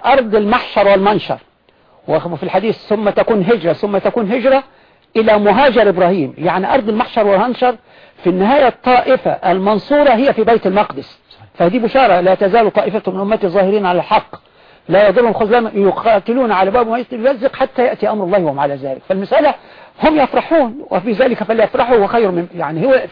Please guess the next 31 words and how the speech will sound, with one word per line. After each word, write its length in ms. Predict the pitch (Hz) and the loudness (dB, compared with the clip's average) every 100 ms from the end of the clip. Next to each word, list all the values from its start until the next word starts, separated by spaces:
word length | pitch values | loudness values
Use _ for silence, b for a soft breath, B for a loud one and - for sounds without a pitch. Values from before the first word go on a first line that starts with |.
| - | -6
فرحة 300 | 208 - 403 - | -4 -2 -4 -4
العيد 380 | 156 202 254 170 b b b - | -6 -4 -4 -6 b b b -2
هي 180 | 220 | 0
عبادة 420 | 214 170 208 180 156 | 2 2 2 2 0
لله 220 | 170 156 | 0 -2
عز 220 | 139 131 | -4 -4
وجل. 260 | 143 135 131 156 | -6 -8 -10 -6
لكن 200 | 220 240 | -6 -4
المسألة 460 | 247 233 330 302 - B B B _ 190 | -4 -2 2 2 0 B B B _ -10
ال-، 140 | 190 - 185 196 | -8 -6 -6 -6
يعني 240 | 196 165 175 | -6 -6 -6
ال-، 160 | 190 190 - - - - | -8 -10 -8 -10 -8 -4
أود 240 | 220 202 | -4 -4
أن 120 | 202 | -10
أزيد 160 | 208 202 | -10 -8
بالنسبة 280 | 196 220 180 | -8 -8 -10
لحكاية 260 | - 233 - | -8 -8 -6
الحروب 380 | 185 - 196 190 | -8 -8 -6 -6
الصليبية. 540 | - 135 143 143 135 - _ | -8 -12 -12 -12 -14 -18 _
إحنا 340 | 220 - 233 202 | -6 -4 -4 -4
ما، 360 | 208 285 262 b b b b _ | 0 0 0 b b b b _
ما 260 | 170 247 302 | -4 0 0
قلنا 320 | - 269 240 | 0 -4 -4
أنها 120 | 202 | -6
حروب 240 | 165 - 185 | -6 -8 -8
صليبية، 340 | - 151 147 | -10 -12 -8
لكن 240 | 160 190 214 | -8 -6 -4
أوروبا 440 | 214 285 196 143 - _ - | 0 0 0 -8 -16 _ 0
أرادت 480 | 202 285 202 147 135 | 2 2 2 -2 -4
بعد 420 | 143 156 151 151 | -6 -2 -2 -2
ما 380 | 160 160 151 139 | -4 -4 -4 -6